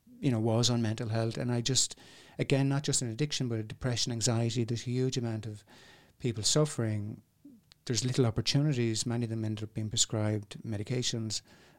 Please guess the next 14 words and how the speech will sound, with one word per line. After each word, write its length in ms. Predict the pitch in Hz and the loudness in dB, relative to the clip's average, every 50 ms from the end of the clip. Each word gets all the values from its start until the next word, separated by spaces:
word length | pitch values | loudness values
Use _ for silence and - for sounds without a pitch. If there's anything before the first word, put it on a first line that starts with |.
| _ _ - | _ _ -4
And 100 | 131 120 | -2 -2
I 80 | 113 | 0
just 180 | 107 110 - - | 0 0 0 0
really 180 | 123 110 110 | 0 -2 0
want 200 | 110 110 107 101 - | -2 -2 -4 -4 -4
to, 440 | - 113 110 107 104 104 107 98 95 - _ _ _ _ _ _ _ _ | -4 -4 -2 -2 -2 -4 -6 -8 -10 -14 _ _ _ _ _ _ _ _
to, 440 | - - 113 107 104 101 101 101 101 101 | -6 -4 -2 -2 -2 -2 -2 -2 -2 -2
um, 260 | 101 98 98 98 98 - - _ - - - 120 | -2 -4 -4 -6 -8 -10 -14 _ -20 -16 -6 0
be 140 | 110 123 117 | 2 2 2
a 60 | 110 | 4
voice 500 | 104 120 113 113 113 113 110 107 - - | 4 2 4 4 4 2 4 4 2 2
and 100 | 127 110 | 2 -2
an 80 | 107 | -2
advocate 680 | 107 107 104 101 117 113 - - 110 107 104 98 - | -2 -2 -2 -4 -6 -6 -6 -4 -4 -4 -4 -6 -8